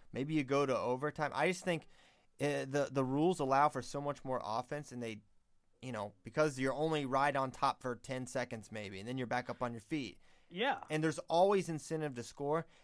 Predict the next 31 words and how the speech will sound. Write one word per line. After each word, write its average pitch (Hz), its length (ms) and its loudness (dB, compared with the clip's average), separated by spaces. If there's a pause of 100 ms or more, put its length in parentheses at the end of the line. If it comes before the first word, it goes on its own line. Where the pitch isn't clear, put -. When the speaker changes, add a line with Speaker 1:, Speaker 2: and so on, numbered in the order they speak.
Speaker 1:
And 160 160 2
w-, 170 80 2
Speaker 2:
Right, 277 100 4
Speaker 1:
another 196 220 6
Speaker 2:
and 320 80 2
Speaker 1:
thing 320 160 0
that's 277 180 2
great 247 200 6
about 226 260 6
freestyle 220 400 0
is 208 140 0 (240)
there's 180 120 2
so 294 300 2
many 302 160 2
ways 202 580 2
to 151 120 -6
score. 226 500 2 (260)
The 175 120 4
predict-, 233 480 6
it's - 180 -8
just 247 180 -2
not 233 240 0
predictable. 143 760 0 (220)
I 160 100 0
mean, 196 140 6
I'm 220 180 6
watching 214 460 4 (360)
Bon 196 260 10
Rodriguez 185 580 6
against 160 280 -2
Bogomolov. 175 540 6